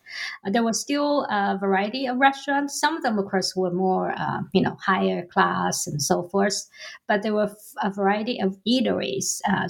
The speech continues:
that would provide, I guess you can call it fast food, but, uh, snacks and things. Um, so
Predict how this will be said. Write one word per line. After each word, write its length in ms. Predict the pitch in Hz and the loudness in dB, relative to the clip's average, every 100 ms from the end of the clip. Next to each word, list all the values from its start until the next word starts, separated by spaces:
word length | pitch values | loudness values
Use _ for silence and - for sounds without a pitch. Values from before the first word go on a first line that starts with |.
| - | 2
that 200 | 175 175 - | 2 0 -6
would 340 | 208 208 202 | 0 0 0
provide, 720 | - 196 190 180 180 185 196 - - _ _ _ - | -2 -2 0 0 0 0 0 -6 -20 _ _ _ -6
I 80 | 208 | -4
guess 380 | 196 196 202 - | 0 0 0 -2
you 160 | 190 262 | -2 -2
can 300 | - 254 254 | 0 0 0
call 280 | - 196 190 | 0 2 2
it 220 | 190 - _ | 0 -8 _
fast 340 | - 170 170 - | 2 2 0 -2
food, 360 | 220 240 247 - | 0 0 0 0
but, 140 | 180 - | 0 0
uh, 60 | 180 | -6
snacks 640 | - 208 190 190 208 - | -2 2 2 2 -2 -2
and 160 | 240 233 | 0 0
things. 420 | 240 247 262 - - - - - | 2 0 -2 -6 -16 -16 -14 -6
Um, 300 | 220 214 202 | 0 0 0
so 340 | 196 254 233 | -2 0 2